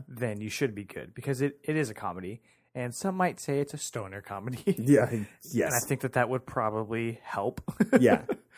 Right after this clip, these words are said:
Speaker 1: But it's gonna be a good time if
Speaker 2: Yeah.
Speaker 1: you watch it.
Speaker 2: With friends,
Speaker 1: Right.
Speaker 2: drinks, maybe a little,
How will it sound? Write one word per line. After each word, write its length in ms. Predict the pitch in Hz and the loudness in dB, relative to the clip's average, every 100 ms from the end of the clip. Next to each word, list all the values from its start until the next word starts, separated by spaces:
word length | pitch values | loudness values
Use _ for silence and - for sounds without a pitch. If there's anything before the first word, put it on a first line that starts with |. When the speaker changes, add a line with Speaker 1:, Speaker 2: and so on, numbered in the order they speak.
| - - - _ _ _ - | -20 -18 -20 _ _ _ 6
Speaker 1:
But 360 | 123 110 - _ _ _ _ _ _ - | 6 6 -2 _ _ _ _ _ _ -10
it's 160 | - | -8
gonna 300 | - 143 131 | -2 0 0
be 440 | 117 117 113 113 - | 0 -2 0 -2 -4
a 60 | 120 | -8
good 180 | 104 98 | -8 -10
time 280 | - - 127 - | -12 -16 -8 -4
if 80 | |
Speaker 2:
Yeah. 60 | 87 | -2
Speaker 1:
you 120 | 127 | 0
watch 260 | 123 117 - | 2 2 0
it. 200 | 110 - _ _ | -6 -6 _ _
Speaker 2:
With 180 | - 107 - | 0 2 8
friends, 400 | 131 117 120 113 151 | 8 8 4 2 2
Speaker 1:
Right. 140 | 85 | 4
Speaker 2:
drinks, 600 | 117 107 98 - - - _ _ _ _ _ _ 107 | 4 4 2 -2 -4 -8 _ _ _ _ _ _ -2
maybe 340 | 98 98 95 | 0 2 2
a 60 | 95 | 2
little, 420 | 98 98 95 | 2 2 0